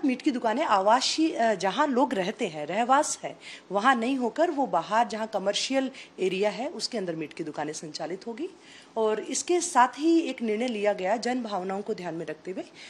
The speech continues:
कि मीट की दुकानें जो भी संचालित नगर निगम ग्रेटर में होता है,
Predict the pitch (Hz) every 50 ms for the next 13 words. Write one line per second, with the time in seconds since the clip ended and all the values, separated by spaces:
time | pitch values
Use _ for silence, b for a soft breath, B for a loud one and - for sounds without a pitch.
0 | B B - 254 220 214 220 233 - - 330 240 220 220 220 214 208 226 262 226
1 | 240 269 254 349 349 - 226 196 - 196 170 190 214 - 196 175 165 180 180 180
2 | 175 180 165 165 151 151 143 165 165 175 170 160 165 156 - - 175 180 220 294